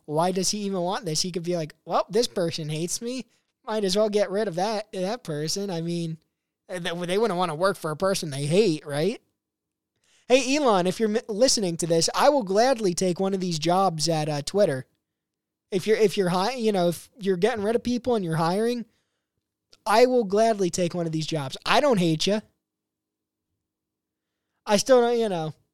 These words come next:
I, I think you could have done this a few years ago if it's about censorship, but, uh, whatever. You, you waited till you got censored personally. The billionaire agreed to pay shareholders, uh, fifty-four dollars and twenty cents in cash for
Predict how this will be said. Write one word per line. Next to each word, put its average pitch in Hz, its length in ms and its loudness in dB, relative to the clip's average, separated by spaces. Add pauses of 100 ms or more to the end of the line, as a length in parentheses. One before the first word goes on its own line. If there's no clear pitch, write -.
(840)
I, 196 280 -4
I 190 40 -2
think 208 180 -2
you 175 60 -8
could 190 160 -4
have 156 140 -6
done 196 180 -2
this 175 160 -6
a 156 60 -10
few 160 180 -8
years 185 340 -4
ago 147 340 -6
if 160 100 -12
it's 160 100 -12
about 147 260 -8
censorship, 175 680 -6
but, 233 100 0
uh, 269 140 0
whatever. 226 520 0
You, 214 200 -4
you 196 180 -2
waited 196 300 2
till 196 100 -2
you 165 140 -4
got 156 180 -2
censored 156 400 -8
personally. 135 580 -14 (1300)
The 185 140 -8
billionaire 254 540 4
agreed 208 400 0
to 202 80 -2
pay 202 240 0
shareholders, 185 840 -2
uh, 165 360 -4
fifty-four 175 800 -12
dollars 156 400 -8
and 143 100 -14
twenty 160 220 -8
cents 170 240 -8
in 156 80 -12
cash 190 400 -6
for 175 160 -12